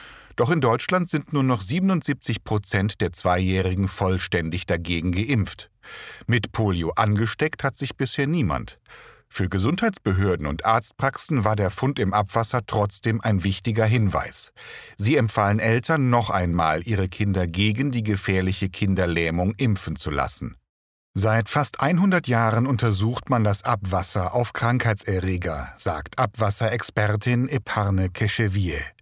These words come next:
So lässt sich praktisch jede Infektionskrankheit überwachen. Man erkennt, welcher Erreger gerade wo vorkommt und wie stark er sich vermehrt.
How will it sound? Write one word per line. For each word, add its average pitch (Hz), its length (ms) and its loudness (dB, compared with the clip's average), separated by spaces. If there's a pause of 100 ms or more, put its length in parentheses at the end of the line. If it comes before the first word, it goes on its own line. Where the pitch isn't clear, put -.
(400)
So 127 220 2
lässt 185 220 0
sich - 180 -2
praktisch 127 340 0
jede 123 320 2
Infektionskrankheit 104 1200 0
überwachen. 123 600 0 (460)
Man 131 160 4
erkennt, 143 480 0
welcher 143 360 2
Erreger 110 500 2
gerade 113 520 2
wo 98 120 0
vorkommt 151 760 0
und 185 280 -2
wie 175 100 -2
stark 95 480 0
er 98 140 0
sich 95 180 -2
vermehrt. 90 560 -2